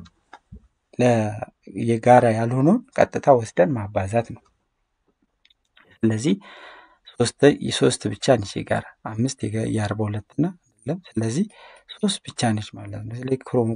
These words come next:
greatest common factor of fifteen and forty-two is two ነው ማለት ነው። ስለዚህ በዚህ መልኩ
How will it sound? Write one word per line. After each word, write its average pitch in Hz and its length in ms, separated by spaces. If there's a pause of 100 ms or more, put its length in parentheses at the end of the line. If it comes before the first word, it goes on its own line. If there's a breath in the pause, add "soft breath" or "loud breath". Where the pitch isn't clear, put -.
(100)
greatest 120 460
common 113 320
factor - 480
of 107 140
fifteen 117 480
and 101 180
forty-two - 600
is 175 180 (800)
two - 240
ነው 104 160 (100)
ማለት 107 320
ነው። - 180 (840)
ስለዚህ 101 460 (500 soft breath)
በዚህ 98 320
መልኩ 98 280